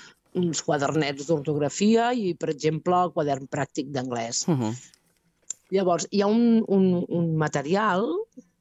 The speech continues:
Speaker 1: que és a partir d'aquí, que és quan es come-, quan, quan comença, fa uns quants anys ja, a vendre a les escoles i les ampes directament, un material de matemàtiques que es diu Innovamat,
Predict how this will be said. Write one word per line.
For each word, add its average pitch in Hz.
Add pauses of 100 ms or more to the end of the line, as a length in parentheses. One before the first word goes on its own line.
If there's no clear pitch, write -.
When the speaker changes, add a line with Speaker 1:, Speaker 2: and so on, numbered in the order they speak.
(140)
Speaker 1:
que 175 (160)
és 165
a 170
partir 190
d'aquí, 175 (140)
que -
és -
quan 226
es 165
come-, 196
quan, 165
quan 160
comença, 180
fa 165
uns 170
quants 156
anys 190
ja, 175 (140)
a -
vendre 160
a 151
les 143
escoles 151
i 151
les 143
ampes 147
directament, 165 (420)
un 196
material 185
de 143
matemàtiques 147
que -
es -
diu 165
Innovamat, 151